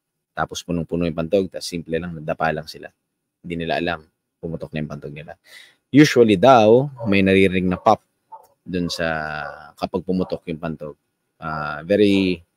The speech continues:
ah, distinct naman yung pag-pop ng bladder. Kaya, ah, malalaman at malalaman ng patient at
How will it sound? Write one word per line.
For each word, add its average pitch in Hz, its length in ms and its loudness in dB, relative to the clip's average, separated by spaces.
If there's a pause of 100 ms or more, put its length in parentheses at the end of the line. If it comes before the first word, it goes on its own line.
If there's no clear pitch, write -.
(540)
ah, 90 240 -2
distinct 95 480 0 (180)
naman 92 320 0
yung 87 160 -2
pag-pop 85 420 -4 (160)
ng 78 720 -8
bladder. 87 560 2 (720)
Kaya, 87 340 0 (960)
ah, 82 240 -4
malalaman 95 560 2
at 82 140 -6
malalaman 82 500 -2
ng 73 80 -10
patient 76 320 -8
at 143 160 2